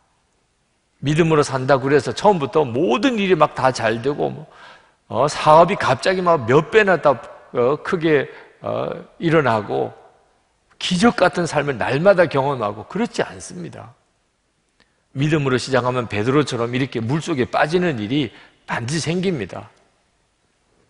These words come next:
그런데 여러분, 진짜 실패는요, 아무것도 안 하는 겁니다. 실패도 겪지 않는 겁니다. 그게 진짜 무서운 겁니다.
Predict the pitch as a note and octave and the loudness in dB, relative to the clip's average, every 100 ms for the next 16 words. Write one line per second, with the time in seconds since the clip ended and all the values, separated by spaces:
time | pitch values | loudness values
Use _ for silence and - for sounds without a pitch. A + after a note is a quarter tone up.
0 | _ _ _ _ _ _ _ _ _ _ | _ _ _ _ _ _ _ _ _ _
1 | _ - B2 C3+ B2+ B2 C3 C#3 G#2 F#2+ | _ -6 -2 4 4 6 4 2 -4 -10
2 | - _ _ _ _ _ _ _ _ _ | -20 _ _ _ _ _ _ _ _ _
3 | _ - F#3+ A#3 - C3 E3 D3+ D3 C3 | _ -2 0 0 0 0 0 -2 0 0
4 | G2+ F#2 C3 A2 A2 _ _ _ _ _ | -2 -4 -6 -8 -12 _ _ _ _ _
5 | _ _ _ D3+ D#3 - - G#3 A#3 A3+ | _ _ _ -10 -6 -4 0 4 4 2
6 | - G2 A2 C#3+ D#3 A#2 G#2 G#2 C3 B2 | -2 -4 -4 -4 -2 -4 -6 -18 -20 -20
7 | _ _ _ _ _ _ _ _ - - | _ _ _ _ _ _ _ _ -8 0
8 | C#4 B3+ C4+ B3 G3 D3+ - - G#2+ A2 | 0 2 2 4 4 2 2 -4 -2 -2
9 | C3 A#2 F#2+ F#2 G#2 A#2 _ _ _ _ | 0 0 -2 -10 -14 -16 _ _ _ _
10 | _ _ _ _ _ _ _ _ - G3 | _ _ _ _ _ _ _ _ -2 4
11 | C4 G#3+ A#3 C4+ - A3 G#2+ G#2+ C#3 D3+ | 6 4 0 -2 2 0 0 -2 0 0
12 | E3+ C#3+ G2+ G2 - G#2+ | 2 0 -2 -10 -16 -20